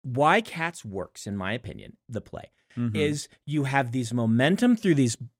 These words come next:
Speaker 1: great songs that you are watching ballet while you're doing it, and then you'll get a different song with a different tempo and a different style soon after.
Speaker 2: Yeah.
Speaker 1: It's like Joseph,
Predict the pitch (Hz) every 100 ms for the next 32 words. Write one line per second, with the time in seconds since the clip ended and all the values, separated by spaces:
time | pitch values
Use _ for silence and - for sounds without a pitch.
0 | _ - 135 170 - - 196 160 165 196
1 | - _ _ _ _ _ _ 120 147 -
2 | 156 143 127 117 147 175 - 226 226 -
3 | _ 117 156 180 165 151 139 139 143 143
4 | 123 95 90 87 _ _ - 139 147 143
5 | 139 131 117 98 180 185 247 226 - 214
6 | 214 208 - _ 151 139 117 160 160 220
7 | 226 151 117 87 80 - _ _ - 131
8 | 123 131 160 - - 117 110 98 110 _
9 | _ _ - - 120 98 90 - - _
10 | - 135 - 160 - 147 165 208 - 214
11 | 208 247 226